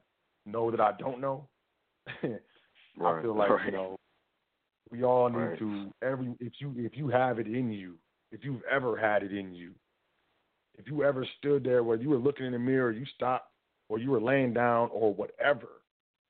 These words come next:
Speaker 1: and you were like, "Man, you know what? I know I should be doing this," or, "I know I'm supposed to," and you're not on it right now, but you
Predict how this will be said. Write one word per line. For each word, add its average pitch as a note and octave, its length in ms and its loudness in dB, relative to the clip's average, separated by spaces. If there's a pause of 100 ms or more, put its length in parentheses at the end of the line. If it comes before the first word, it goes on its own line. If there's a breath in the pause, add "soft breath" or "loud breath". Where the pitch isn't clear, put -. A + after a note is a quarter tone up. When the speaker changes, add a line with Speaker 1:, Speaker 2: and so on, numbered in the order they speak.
(100)
Speaker 1:
and G#2+ 100 -12
you A#2+ 80 -8
were A#2+ 120 -6
like, G2+ 180 -2
"Man, A#2+ 460 -2
you G#2+ 60 -8
know A#2+ 180 0
what? B2 420 0
I C#3 120 -8
know A2+ 200 -2
I G#2 120 2 (100)
should G#2+ 140 -6
be G2+ 100 -12
doing G2 520 -10
this," A2 340 2 (500)
or, G#2+ 280 2 (280 loud breath)
"I C3+ 140 4
know B2 200 2
I'm A#2 120 2
supposed A2+ 380 0
to," A2 120 -10 (520)
and A#2+ 220 -6
you're B2+ 140 2
not C#3 400 0
on D3 220 2
it G3+ 220 -4
right D3+ 220 2
now, F#3 260 0
but C#3 240 -6
you C#3 100 -12